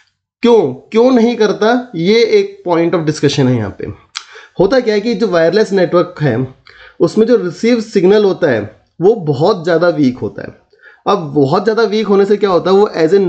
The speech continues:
noise को भी कंसीडर कर लेता है कि ठीक है, ये जो हमें सिग्नल मिल रहा है वो कोई एक नॉइज़ होगी, तो उस केस में आपका कोलिजन हो सकता है।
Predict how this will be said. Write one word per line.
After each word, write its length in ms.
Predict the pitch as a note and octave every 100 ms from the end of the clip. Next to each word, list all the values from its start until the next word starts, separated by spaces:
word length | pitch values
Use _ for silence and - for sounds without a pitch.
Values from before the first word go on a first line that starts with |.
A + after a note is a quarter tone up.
| D#3+
noise 320 | D3+ E3 F3+ -
को 180 | F3+
भी 120 | F3 G3+
कंसीडर 420 | F#3 D#3+ D#3 D#3
कर 100 | D3+
लेता 180 | D3 D3+
है 60 | E3
कि 180 | F#3 F#3 -
ठीक 200 | E3 F3
है, 60 |
ये 160 | F3+ F3
जो 640 | F3+ F#3 F#3 F3+ E3+ - D#3
हमें 200 | D3+ D#3+
सिग्नल 320 | - D3 E3+
मिल 160 | E3
रहा 120 | D3 F3+
है 60 |
वो 100 | G3+
कोई 160 | G#3+ A3+
एक 100 | A#3+
नॉइज़ 420 | A3 G3 G3+ F#3
होगी, 240 | C#3+ G#2 G#2+ - - - -
तो 60 | G#3+
उस 220 | A3 A3+
केस 260 | A3+ G3 F#3+
में 180 | F#3+ A3+
आपका 260 | E3 E3+
कोलिजन 400 | G3 E3 C#3+ E3+
हो 160 | D#3 D3
सकता 340 | B2+ A#2 -
है। 120 | -